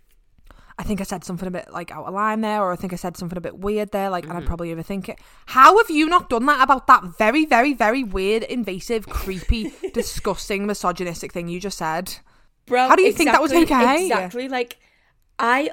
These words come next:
Speaker 2: overthink. Sometimes I'll get off the phone with you and I'll be like,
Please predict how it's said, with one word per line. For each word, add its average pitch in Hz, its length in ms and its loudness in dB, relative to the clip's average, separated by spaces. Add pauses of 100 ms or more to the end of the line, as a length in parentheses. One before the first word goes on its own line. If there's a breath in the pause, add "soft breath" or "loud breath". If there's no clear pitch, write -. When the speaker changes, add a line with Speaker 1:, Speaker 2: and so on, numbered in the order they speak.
Speaker 2:
overthink. 262 680 -2
Sometimes 359 500 -6
I'll 285 100 -4
get 262 140 -4
off 247 140 -6
the 240 80 -12
phone 226 260 -4
with 220 120 -8
you 214 200 -2
and 185 80 -6
I'll 180 100 -4
be 190 140 -10
like, 170 200 -6